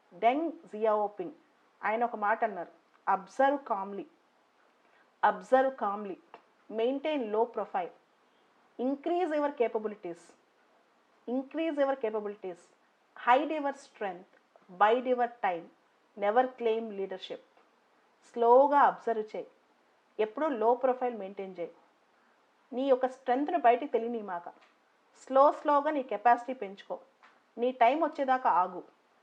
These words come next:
ఎప్పుడూ లీడర్ అని క్లెయిమ్ చేసుకోకు, అలా ఉంటే నువ్వే లీడర్ అవుతావని. So ఇది డెంగ్ జియాఓపింగ్ ఇచ్చిన స్ట్రాటజీ.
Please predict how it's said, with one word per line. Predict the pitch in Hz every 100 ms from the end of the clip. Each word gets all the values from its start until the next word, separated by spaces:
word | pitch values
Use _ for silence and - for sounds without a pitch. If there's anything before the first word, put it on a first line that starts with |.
| _ _
ఎప్పుడూ | 208 220 - 311
లీడర్ | 269 247 262
అని | 262 269
క్లెయిమ్ | - 226 247
చేసుకోకు, | 233 208 185 - - _ _ _ _ _ 196
అలా | 214
ఉంటే | 226 247 320
నువ్వే | 240 226 262
లీడర్ | 233 202
అవుతావని. | 190 180 175 165 165 _ _ _ _ _ _ _ _ -
So | 370
ఇది | 302
డెంగ్ | 277 208 254 381
జియాఓపింగ్ | 330 320 311 302 294 285
ఇచ్చిన | 277 262
స్ట్రాటజీ. | 254 - 196 175 156